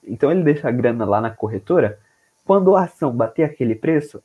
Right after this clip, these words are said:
a ordem já é enviada automaticamente. Então, o preço importa sim. É, quem disser isso pra você, cara, é, não acredite. <laughs>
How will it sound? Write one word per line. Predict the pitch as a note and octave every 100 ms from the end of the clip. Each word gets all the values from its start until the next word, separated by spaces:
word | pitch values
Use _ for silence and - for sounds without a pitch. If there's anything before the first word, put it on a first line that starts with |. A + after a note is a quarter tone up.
| -
a | G#2+ A2+
ordem | B2 C3 C3+
já | C#3
é |
enviada | C3+ C3+ A#2+ B2
automaticamente. | B2 B2+ C3 C3+ - C3+ A#2+ G2 -
Então, | - C3
o | A2+ -
preço | B2 B2 A2+
importa | G2+ A2 A2 G2
sim. | - G#2+ A#2 A#2+ _ _ _ _ -
É, | G2 F#2
quem | F#2+ D3+ C#3+
disser | C3+ C3+ B2+
isso | A#2 A2+ -
pra | A2
você, | A2 A2 - A2 G2 - _ _ _ _
cara, | - B2 G#2 G2+ - _ _ _
é, | G2+ A2 A2 G2 - - _
não | C3+ C#3
acredite. | C#3+ D3 C3+ G#2+ F#2 - _
<laughs> | F3+ - - - -